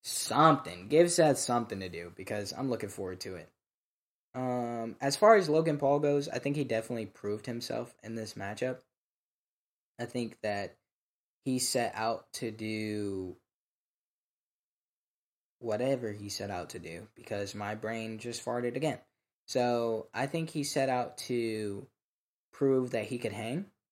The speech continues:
and I think he definitely proved that. I think that there wasn't a time where it looked like he was green. Everybody knows he's green,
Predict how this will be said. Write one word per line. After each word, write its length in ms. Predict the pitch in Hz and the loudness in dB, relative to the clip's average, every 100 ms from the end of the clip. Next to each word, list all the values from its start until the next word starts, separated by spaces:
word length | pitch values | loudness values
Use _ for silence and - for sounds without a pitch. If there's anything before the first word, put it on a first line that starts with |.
| _ | _
and 300 | 117 117 113 | -8 -6 -4
I 60 | 113 | -6
think 200 | 120 185 | -4 -4
he 100 | 190 | -2
definitely 400 | 156 127 131 117 | -2 -2 -2 -8
proved 320 | - 120 104 | -6 -6 -4
that. 280 | 95 92 - _ _ _ _ 127 | -4 -6 -10 _ _ _ _ -10
I 20 | |
think 320 | - 127 120 | -4 -4 -2
that 340 | 120 113 107 | -2 0 -2
there 160 | 117 117 | -2 0
wasn't 400 | 117 127 131 120 - | 2 2 2 -4 -4
a 240 | 117 98 | -6 -6
time 500 | - - 113 110 104 | -8 -10 -6 -6 -6
where 180 | 101 101 | -6 -6
it 140 | - | -6
looked 320 | 104 104 - | -6 -6 -8
like 220 | - 104 - | -8 -8 -8
he 120 | 113 | -8
was 140 | 101 | -8
green. 580 | 95 104 104 107 104 104 - _ _ | -6 -6 -6 -6 -8 -10 -16 _ _
Everybody 420 | 151 185 175 151 120 | 6 6 8 6 4
knows 260 | 117 123 | 2 2
he's 180 | 139 123 | 0 -2
green, 440 | 127 127 123 123 | 0 0 0 -2